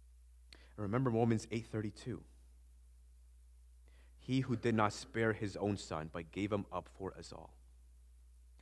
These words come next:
how will he not also with him graciously give us all things?" If God is calling you to give up something, or if God, if you want to be here and God wants you here,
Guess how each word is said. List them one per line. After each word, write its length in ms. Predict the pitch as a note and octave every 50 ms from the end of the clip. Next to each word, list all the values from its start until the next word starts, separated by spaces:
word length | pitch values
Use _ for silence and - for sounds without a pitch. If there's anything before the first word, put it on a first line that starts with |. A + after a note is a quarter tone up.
| - - - - - -
how 280 | - - A2 A2 C3
will 240 | B2+ A2 A2 A2+ A2
he 160 | G2+ - A2+
not 160 | G2+ G2 G2 -
also 440 | - G2+ G#2+ G#2+ - - - G#2 F#2+
with 340 | F2+ E2 G2 G2+ F#2+ - -
him 140 | G#2 F#2+ F#2
graciously 580 | - F#2 F2+ G#2+ G#2 - G2+ F#2+ - - F#2 F2
give 180 | F#2 E2+ -
us 120 | E2 - -
all 120 | D#2+ D#2 D2+ -
things?" 400 | E2+ C#2+ - - - - - - - - - - - - - - - - - - - - - - - - - - - - - - - - - - - - - - - - - - - - - - - - - - - - - - - - - - - - - - - - -
If 80 | F#2+ -
God 260 | - G#2+ A#2 C#3 C3+
is 80 | A2+ -
calling 380 | - - - A#2+ C3 A2+ G2
you 140 | F#2 E2+ D#2+
to 180 | - - F2 -
give 300 | - - G#2+ G2+ - G2
up 160 | G#2 - -
something, 440 | - - E2 - - - - - - - - - - - - - - - - - - - - - - - - - - - - - - - - - -
or 80 | F#2+
if 80 | E2 -
God, 320 | G2+ G2 A#2 B2+ A2 G2 F#2+ E2 -
if 160 | F#2 F#2 - B2+
you 80 | C3+
want 220 | A2+ A#2 A#2 - -
to 60 | G2
be 120 | G2+ F#2
here 260 | E2 - B2 A#2+ G2
and 100 | F2+ F2
God 240 | F2 F#2+ G#2+ G#2+ F#2
wants 300 | G#2 G#2+ G#2 G2+ - -
you 60 | -
here, 420 | - - - - D3+ G#2+ F2 -